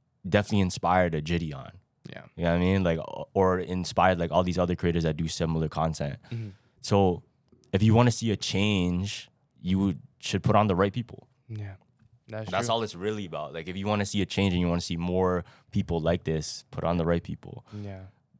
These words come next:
Speaker 1: And if you take part in stuff, like, don't take it too serious, I guess. I don't
Speaker 2: Exactly.
Speaker 1: know.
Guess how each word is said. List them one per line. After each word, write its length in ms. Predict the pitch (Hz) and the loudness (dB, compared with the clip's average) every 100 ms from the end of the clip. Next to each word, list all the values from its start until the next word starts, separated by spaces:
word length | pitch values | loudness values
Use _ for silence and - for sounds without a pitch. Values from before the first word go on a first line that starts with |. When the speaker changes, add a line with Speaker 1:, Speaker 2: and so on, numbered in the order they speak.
| _ | _
Speaker 1:
And 140 | 104 107 | 2 2
if 100 | 92 | 2
you 100 | 92 | 0
take 300 | - 110 - | 0 -4 0
part 260 | - 107 | 4 6
in 100 | 117 | 4
stuff, 320 | 92 85 85 80 | 0 -2 -2 -2
like, 220 | 71 67 _ _ - | -8 -8 _ _ -12
don't 240 | 82 90 92 | -4 -4 -2
take 160 | 92 | -4
it 120 | 87 | -6
too 140 | - 92 | -8 -8
serious, 380 | - 92 117 - | -6 -6 -6 -8
I 100 | 65 | -12
guess. 80 | 58 - - | -12 -14 -12
I 60 | 92 | -10
don't 120 | 87 | -6
Speaker 2:
Exactly. 0 | |
Speaker 1:
know. 200 | 92 90 | -6 -6